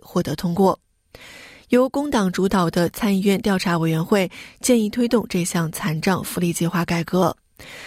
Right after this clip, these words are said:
政府与联盟党之间的协议也即将达成。改革将在四年内削减N D I S三百七十八亿澳元的开支，并通过收紧资格标准，使约十六万人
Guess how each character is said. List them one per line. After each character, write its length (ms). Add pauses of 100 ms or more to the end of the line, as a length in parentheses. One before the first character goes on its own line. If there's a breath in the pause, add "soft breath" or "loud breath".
(220 loud breath)
政 180
府 240
与 360
联 160
盟 120
党 220
之 140
间 200
的 200
协 280
议 260
也 260
即 120
将 200
达 160
成。 300 (920 loud breath)
改 160
革 200
将 240
在 200
四 160
年 200
内 200
削 260
减 260 (100)
N 200
D 180
I 340
S 340
三 320
百 240
七 160
十 120
八 220
亿 180
澳 200
元 120
的 60
开 180
支， 280 (400 loud breath)
并 180
通 240
过 180
收 300
紧 240
资 180
格 120
标 200
准， 240 (320 loud breath)
使 220
约 220
十 200
六 160
万 200
人 200